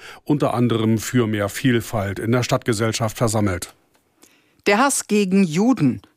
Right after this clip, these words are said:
Speaker 2: muss in den Hamburger Schulen thematisiert werden. Da sind sich die Fraktionen der Bürgerschaft einig. Die C D U hat jetzt aber mehr Unterstützung für die Schulen gefordert. Anlass dafür war ein viel kritisierter Newsletter des Instituts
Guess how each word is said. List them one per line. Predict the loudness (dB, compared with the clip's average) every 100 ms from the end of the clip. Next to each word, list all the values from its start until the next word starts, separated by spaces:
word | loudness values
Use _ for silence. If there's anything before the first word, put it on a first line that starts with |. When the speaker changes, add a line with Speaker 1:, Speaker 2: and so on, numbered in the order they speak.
| -2
Speaker 2:
muss | 0 0
in | -2
den | 0 0
Hamburger | 0 0 0 -2
Schulen | -2 2 4 2
thematisiert | 2 0 0 0 -2 0 0 -2
werden. | -4 -4 -2
Da | 0 2
sind | 2 0
sich | -2
die | -4 -2
Fraktionen | -2 -2 -2 0 2 4 4 4
der | 2
Bürgerschaft | 2 0 0 -2 -2 -6 -8 -4
einig. | 0 0 -2 -8 -16 -20 -20 -20 -20 -6
Die | -2
C | 0 2
D | 2
U | 2 2 2
hat | 0 0
jetzt | -2 -2 -2
aber | 0 2 0 0
mehr | 2 2 2 0
Unterstützung | 0 -2 -4 -6 -6 -8
für | -8
die | -6
Schulen | -6 -2 0 2 2
gefordert. | 0 0 0 2 2 0 -2 -2
Anlass | 0 2 0 0
dafür | -4 -4 -6 -4
war | 0 2 2 0
ein | 0 2 0
viel | 0 0 0
kritisierter | 0 -2 -2 0 0 2
Newsletter | 2 2 2 0 -2 0 -2 -2 _ -10
des | -6 -4
Instituts | -2 -2 -4 -8 -4 -4 -4 -8